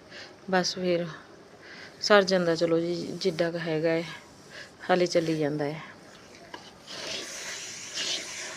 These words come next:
ਟਾਈਮ ਬਹੁਤ ਲੱਗ ਜਾਂਦਾ ਫਿਰ ਵੀ ਕੰਮ ਕਰਨ ਨੂੰ,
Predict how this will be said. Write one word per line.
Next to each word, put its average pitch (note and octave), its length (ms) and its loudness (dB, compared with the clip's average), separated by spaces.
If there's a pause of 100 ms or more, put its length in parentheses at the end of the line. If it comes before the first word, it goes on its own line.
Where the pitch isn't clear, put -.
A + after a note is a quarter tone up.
(760)
ਟਾਈਮ F#3+ 200 10
ਬਹੁਤ E3 160 10
ਲੱਗ F3+ 140 6
ਜਾਂਦਾ F3 160 2
ਫਿਰ E3+ 180 2
ਵੀ F#3 120 4
ਕੰਮ E3+ 260 2
ਕਰਨ D#3+ 300 -2
ਨੂੰ, E3 120 -6